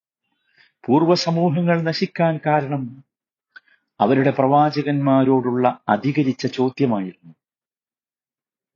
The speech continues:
അതുകൊണ്ട് ഞാൻ നിങ്ങളോടൊരു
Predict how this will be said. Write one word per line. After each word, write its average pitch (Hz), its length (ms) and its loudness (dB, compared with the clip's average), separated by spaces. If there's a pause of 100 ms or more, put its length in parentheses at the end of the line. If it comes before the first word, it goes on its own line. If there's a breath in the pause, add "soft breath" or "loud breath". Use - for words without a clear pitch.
(1400)
അതുകൊണ്ട് 170 340 0
ഞാൻ 180 360 2
നിങ്ങളോടൊരു 180 460 0